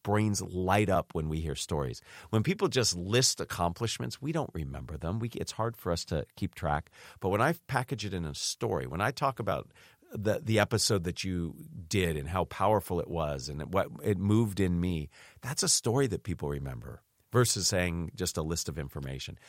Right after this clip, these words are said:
And then the final part, the T of what, W H A T, is thank you.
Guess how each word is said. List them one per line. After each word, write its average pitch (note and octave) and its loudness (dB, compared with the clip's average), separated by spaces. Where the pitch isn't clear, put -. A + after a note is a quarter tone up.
And C3 4
then C3 8
the A#2+ 4
final C3+ 4
part, E2+ 0
the D2+ -10
T B2+ 0
of D2+ -4
what, E2 0
W F#2 -2
H F2 -4
A D2+ -6
T, A2 -6
is D2+ -8
thank - -4
you. G2+ -8